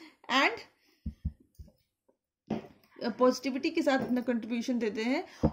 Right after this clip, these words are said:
और वो मोटिवेटेड होते हैं ताकि वो, अ, जॉब को इनिशिएटिव लेकर के, मतलब आगे बढ़ करके किसी जॉब को खुद से लेना, ठीक है, ये सब सीखते हैं और एक अच्छा एटीट्यूड के साथ जॉब को कंप्लीट करते हैं।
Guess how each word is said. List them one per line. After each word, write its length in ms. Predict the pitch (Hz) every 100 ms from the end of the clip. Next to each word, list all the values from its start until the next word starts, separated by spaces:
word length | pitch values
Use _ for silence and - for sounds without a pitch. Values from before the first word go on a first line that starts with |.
| -
और 160 | 277 302
वो 80 |
मोटिवेटेड 640 | 320 285 285 302 311 349 349
होते 280 | 294 254 240
हैं 220 | 233 214
ताकि 300 | 240 240 277
वो, 280 | 269 311 330 - - -
अ, 360 | 233 240 240 202 233
जॉब 380 | 208 269 285
को 180 | 285 311
इनिशिएटिव 840 | - 269 277 262 311 277 339 302 - - _ -
लेकर 240 | 226 226
के, 140 | 220 240
मतलब 280 | 254 285 -
आगे 300 | 233 240 302
बढ़ 200 | 269 277
करके 260 | 277 269
किसी 240 | 269 269 254
जॉब 280 | 240 233 233
को 100 | 285
खुद 180 | 277 208
से 300 | - 285 - - -
लेना, 420 | 233 233 202 - - _ -
ठीक 160 | 330
है, 100 | 339
ये 120 | 285 277
सब 160 | 294
सीखते 400 | 277 247 - 269
हैं 220 | 269 277
और 300 | 302 240 262 - - - _ -
एक 100 | 269
अच्छा 420 | 262 302 311 247
एटीट्यूड 400 | 240 240 277 269
के 120 | 262
साथ 200 | 262 262 277 - _ -
जॉब 300 | 208 240 240
को 120 | 302
कंप्लीट 520 | 262 240 240 220 220
करते 360 | - 196 - -
हैं। 240 | 233 147